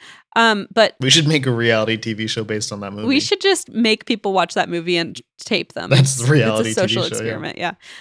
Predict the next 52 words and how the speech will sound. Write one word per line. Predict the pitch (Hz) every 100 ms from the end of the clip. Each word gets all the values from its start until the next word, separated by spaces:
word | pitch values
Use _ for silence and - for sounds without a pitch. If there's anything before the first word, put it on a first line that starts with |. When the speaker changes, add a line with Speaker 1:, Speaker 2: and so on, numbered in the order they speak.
| -
Speaker 2:
That's, | 143 -
Speaker 1:
Uh, | 240 - - -
Speaker 2:
<laughs> | 151
that's | 480 -
a | 440
pretty | -
good | - 120
one. | 113 120 190
Speaker 1:
<laughs> | 147 -
Speaker 2:
Um, | 151 139 131 131 - 135
but | 139 117 -
the, | 139 139 139
uh, | 131 127 117 120 123 _ _ _ _ _ _
when, | 143 151
when, | 135 190 151 135 135
when, | 135 127 127
when | 127 127
they | 127
were | 120
talking | 131 123
about | 110
Rear | 117 127
Window, | 110 120 120 98 107 - _ _ _ _ -
I |
was | 117 113 110
like, | 98 98 95 - _ _ _ _ _ _ _ _ _ _ _ _ _
"They | 113 110
named | 117 131
a | 123 - _ _ _
reality | 110 110 107 127 262
Speaker 1:
Oh, |
Speaker 2:
show, | 247 208
Speaker 1:
no, | 160
see, | 117
Speaker 2:
Rear | 123 135
Window?" | 113 113 135 180
Speaker 1:
yeah. | 185 277 -
That's | 214 285 -
why | 302
I | 285
Speaker 2:
on | 131
Speaker 1:
thought | 247 127
to | -
myself, | 220 - 208
"I | 254
Speaker 2:
Showtime? | 214
Speaker 1:
don't | 226
know | 226 226
if | -
this | 208 208
is |
about | 196 175 180 185 185